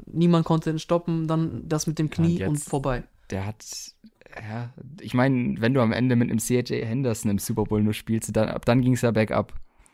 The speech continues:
Speaker 2: So, die Season
Speaker 1: Ja.
Speaker 2: am Ende war schon nicht mehr so. Er hatte, glaub ich, in der Season noch wirklich, ich weiß gar nicht mehr wie viele, ich glaub zwölf, dreizehn Touchdowns oder so gehabt, also eine gute Season gespielt.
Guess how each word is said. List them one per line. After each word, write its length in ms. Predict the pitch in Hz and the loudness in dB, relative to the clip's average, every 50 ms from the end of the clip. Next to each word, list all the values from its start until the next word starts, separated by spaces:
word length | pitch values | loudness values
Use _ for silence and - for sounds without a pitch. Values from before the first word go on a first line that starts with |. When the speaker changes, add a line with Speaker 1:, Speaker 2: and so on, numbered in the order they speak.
| _ _ _ _ _ | _ _ _ _ _
Speaker 2:
So, 100 | - - | -12 -10
die 100 | 110 110 | -8 -6
Season 260 | 110 - - 127 127 123 | -6 -2 -2 0 0 0
Speaker 1:
Ja. 40 | |
Speaker 2:
am 80 | 113 110 | 0 0
Ende 200 | 117 117 127 123 | 0 0 -2 0
war 120 | 120 117 | 0 -2
schon 120 | - - 123 | -2 -2 -6
nicht 100 | 117 - | -4 -4
mehr 100 | 117 113 | -4 -2
so. 80 | 113 | 0
Er 60 | 110 107 | 0 0
hatte, 200 | 123 147 156 131 | 2 2 2 2
glaub 140 | 120 117 | 2 2
ich, 60 | 117 120 | 0 0
in 80 | - | -2
der 100 | 123 120 | -2 -2
Season 200 | - 123 123 120 | -2 0 2 2
noch 260 | 113 113 113 - - - - | 2 2 0 -2 -6 -10 -4
wirklich, 520 | 120 - 120 123 120 117 - - - _ _ _ _ _ _ _ | -4 -4 -2 -2 -4 -4 -4 -10 -20 _ _ _ _ _ _ _
ich 60 | - | -4
weiß 120 | 107 107 - | -4 -2 0
gar 80 | 113 | 2
nicht 80 | 107 104 | 2 2
mehr 100 | 107 101 | 2 2
wie 40 | 98 | 0
viele, 240 | - - 110 110 | 0 0 0 2
ich 100 | 98 - | 0 0
glaub 260 | - - 101 104 - - | -2 -4 -4 -4 -4 -8
zwölf, 320 | - - 104 110 113 - | -4 -2 0 0 0 -2
dreizehn 460 | - - 104 107 - - 107 104 104 | -4 -4 -4 -2 -2 -2 -4 -4 -4
Touchdowns 400 | - 117 107 - - 120 113 110 113 | -4 -6 -6 -4 -2 -2 -2 0 0
oder 120 | 113 113 | 0 -2
so 80 | 110 110 | -2 -2
gehabt, 260 | 110 107 131 - - | -2 -2 -2 -2 -4
also 140 | 110 104 104 | -4 0 0
eine 100 | 104 101 | 0 0
gute 200 | 120 117 - 113 | 0 -2 -2 -2
Season 300 | - - 117 113 123 123 | -2 0 0 2 2 0
gespielt. 460 | 120 - - - 120 127 127 - | 0 -2 -4 -2 -2 -2 -2 -4